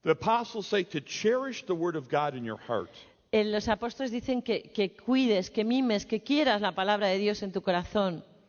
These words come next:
Speaker 1: Spending this weekend with you, I know you are people of faith.
Speaker 2: Eh, pasando este fin de semana con vosotros, yo sé que vosotros sois gente de fe.
Speaker 1: God has obviously planted his word into your heart.
Speaker 2: Obviamente el Señor ha plantado su palabra en vuestro corazón.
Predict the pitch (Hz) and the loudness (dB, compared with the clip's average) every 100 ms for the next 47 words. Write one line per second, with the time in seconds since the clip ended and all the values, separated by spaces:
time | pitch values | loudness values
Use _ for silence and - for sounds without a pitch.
0 | _ - - - 220 269 262 196 - 220 | _ -14 -4 2 2 0 -4 -6 -4 -6
1 | 226 196 156 147 170 170 160 240 269 170 | -2 0 0 -2 -2 0 0 0 0 -2
2 | 220 208 147 147 143 135 151 131 139 139 | 0 2 0 0 0 -2 -6 -8 -6 -6
3 | - 214 - - - - _ 214 214 185 | -2 -4 -4 -14 -20 -20 _ 4 4 2
4 | 160 - 208 196 247 277 302 285 254 233 | -4 -2 0 0 0 -2 -2 -2 0 0
5 | 220 208 214 202 196 185 - 196 196 190 | 0 0 0 0 -2 -2 0 0 0 -2
6 | 165 226 - 269 247 202 170 180 196 160 | 2 2 2 4 4 2 -4 -2 -4 -6
7 | 170 185 165 - - - _ - 226 226 | -6 -6 -6 -8 -16 -20 _ 2 4 4
8 | 202 165 147 - 190 151 - - 139 190 | 0 -2 -2 0 0 0 -8 -20 0 4
9 | 233 285 220 202 165 - - - - 285 | 4 2 -2 -2 -2 -8 -20 -8 -4 -2
10 | 277 196 139 - 123 117 113 - - _ | -2 -4 -4 -6 -2 0 0 -6 -18 _
11 | - 190 185 165 165 180 139 160 151 156 | 0 0 0 -4 -2 -2 -4 -4 -4 -6
12 | 147 156 160 208 - - - - 185 214 | -8 -8 -4 -4 -4 -10 -10 -2 0 2
13 | 214 247 247 220 - 202 220 226 214 196 | 2 0 0 -2 0 0 2 2 2 -2
14 | 190 208 214 214 - 190 185 185 208 185 | 0 2 2 2 -2 0 2 4 2 0
15 | 160 156 165 160 165 151 - 170 151 | -4 -6 -8 -6 -4 -4 -4 -4 -6